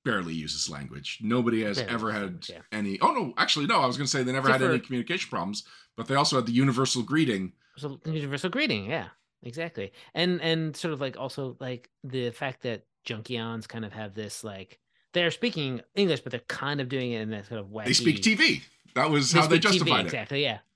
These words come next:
Speaker 2: I think that's in, uh, uh, a, a threat that's either upcoming or has come, has come
Speaker 1: Yeah,
Speaker 2: out. Some,
Speaker 1: so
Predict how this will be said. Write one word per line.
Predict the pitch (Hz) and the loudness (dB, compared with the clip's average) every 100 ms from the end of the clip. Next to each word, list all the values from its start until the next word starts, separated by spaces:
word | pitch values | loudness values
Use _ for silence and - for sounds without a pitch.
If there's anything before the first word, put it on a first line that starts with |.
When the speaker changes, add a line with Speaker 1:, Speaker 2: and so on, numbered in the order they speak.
| - | -6
Speaker 2:
I | 156 | -4
think | - 262 277 | -2 0 2
that's | 220 190 - | 2 0 0
in, | 202 202 165 151 156 - | 2 4 2 -2 -6 -8
uh, | |
uh, | 151 135 117 64 - 78 67 65 69 - 117 | -6 -6 -6 -8 -10 -8 -6 -4 -6 -6 -8
a, | 131 135 131 | -8 -4 -4
a | |
threat | - 156 156 - | -4 -2 -2 -2
that's | 120 | -8
either | 127 117 110 139 | -6 -8 -8 -8
upcoming | 123 - 127 117 | -8 -6 -4 -4
or | 110 | -6
has | 104 110 | -6 -10
come, | - 110 101 - | -10 -12 -12 -14
has | 117 110 | -14 -10
come | 101 | -4
Speaker 1:
Yeah, | 110 98 | -2 0
Speaker 2:
out. | 76 | -4
Some, | 110 | -6
Speaker 1:
so | 98 | -2